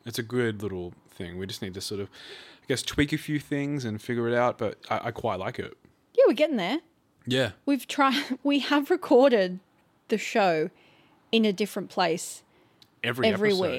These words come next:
Speaker 2: week
Speaker 1: yeah.
Speaker 2: since we started back
Speaker 1: Yeah.
Speaker 2: there.
Speaker 1: So,
Speaker 2: So
Speaker 1: maybe next year, <laughs> next week, we'll do somewhere
Speaker 2: we'll do
Speaker 1: else
Speaker 2: it
Speaker 1: as well.
Speaker 2: outside. We'll, we'll, we'll take to the street.
Speaker 1: Yeah.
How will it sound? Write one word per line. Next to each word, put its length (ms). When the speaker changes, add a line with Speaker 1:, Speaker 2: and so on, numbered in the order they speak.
Speaker 2:
week 40
Speaker 1:
yeah. 280
Speaker 2:
since 340
we 80
started 340
back 140
Speaker 1:
Yeah. 160
Speaker 2:
there. 200
Speaker 1:
So, 280
Speaker 2:
So 560
Speaker 1:
maybe 300
next 280
year, 180
<laughs> 140
next 240
week, 220
we'll 200
do 220
somewhere 300
Speaker 2:
we'll 80
do 80
Speaker 1:
else 100
Speaker 2:
it 40
Speaker 1:
as 120
well. 140
Speaker 2:
outside. 360
We'll, 320
we'll, 320
we'll 300
take 280
to 100
the 100
street. 560
Speaker 1:
Yeah. 220